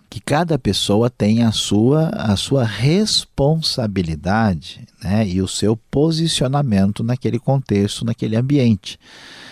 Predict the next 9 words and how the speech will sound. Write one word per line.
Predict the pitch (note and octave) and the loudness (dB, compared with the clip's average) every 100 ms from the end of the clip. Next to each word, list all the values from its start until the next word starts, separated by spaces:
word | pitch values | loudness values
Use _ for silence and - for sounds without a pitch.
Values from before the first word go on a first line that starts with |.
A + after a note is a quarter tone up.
| - - | -20 -14
E | - F#2 G2 | -2 2 2
então | G2 G#2 G2+ | 2 2 0
a | |
gente | G2+ G#2+ | 0 -2
deve | - A2 G#2+ | -2 -2 -2
considerar | - B2 - G#2+ A2+ C3+ | -4 -2 0 2 2 4
isso. | D3+ F#2 - - - G1+ | 4 2 0 -4 -6 -4
Ah, | G2+ G2+ F#2+ - | 0 2 2 0
agora, | C3 A2+ G#2 F2 D2 | -4 0 -2 -2 -6